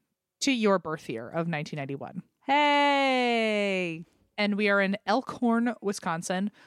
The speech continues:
Speaker 1: which is relatively rural, but I do wanna say is only about an hour from Milwaukee or around two hours from Chicago.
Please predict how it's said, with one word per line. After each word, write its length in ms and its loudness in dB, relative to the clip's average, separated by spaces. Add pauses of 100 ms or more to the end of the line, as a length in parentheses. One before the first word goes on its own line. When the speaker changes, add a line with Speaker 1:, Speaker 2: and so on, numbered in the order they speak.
(120)
Speaker 1:
which 280 0
is 280 2
relatively 720 0
rural, 480 2
but 160 0
I 60 2
do 160 0
wanna 160 2
say 160 0
is 120 0
only 200 2
about 180 0
an 100 -2
hour 260 0
from 200 -4
Milwaukee 560 -2
or 220 -2 (200)
around 320 -4
two 160 0
hours 240 -2
from 120 -6
Chicago. 420 -10